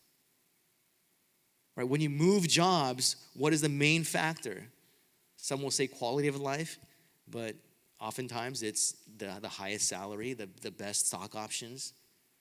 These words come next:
Right? How do you even make a decision to, uh, choose your career? No one chooses careers based on how little money can I make. Then you become a pastor.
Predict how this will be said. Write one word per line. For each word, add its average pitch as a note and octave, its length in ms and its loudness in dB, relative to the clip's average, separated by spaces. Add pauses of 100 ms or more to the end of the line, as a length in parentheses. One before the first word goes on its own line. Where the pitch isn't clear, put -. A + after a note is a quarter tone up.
(480)
Right? G#2+ 160 -8
How B2+ 160 -4
do C#3 80 0
you C#3+ 60 2
even C#3 240 -2
make C3+ 180 0
a C3 40 -8
decision C3 500 2
to, B2 360 2 (240)
uh, A2 220 -6 (220)
choose D#3 360 2
your D3+ 120 2
career? D3+ 560 0 (1000)
No B2 160 -2
one E3+ 180 0
chooses D#3+ 380 2
careers D3 480 2
based C3 260 0
on A#2 140 -4
how C#3 240 -4
little C3 280 0
money B2+ 240 -6
can A2 180 -6
I F#2 80 -8
make. F#2 420 -10 (1300)
Then G#2 100 -12
you G#2 60 -12
become G2+ 200 -6
a F#2+ 40 -6
pastor. F2+ 480 -6